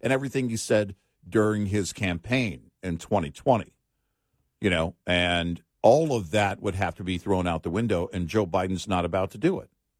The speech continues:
So they're gonna build the wall.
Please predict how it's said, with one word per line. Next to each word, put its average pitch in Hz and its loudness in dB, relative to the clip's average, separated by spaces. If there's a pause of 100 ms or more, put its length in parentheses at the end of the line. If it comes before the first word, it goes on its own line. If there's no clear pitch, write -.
(840)
So 101 4 (500)
they're 98 4
gonna 135 2
build 123 2
the 104 -2
wall. 113 0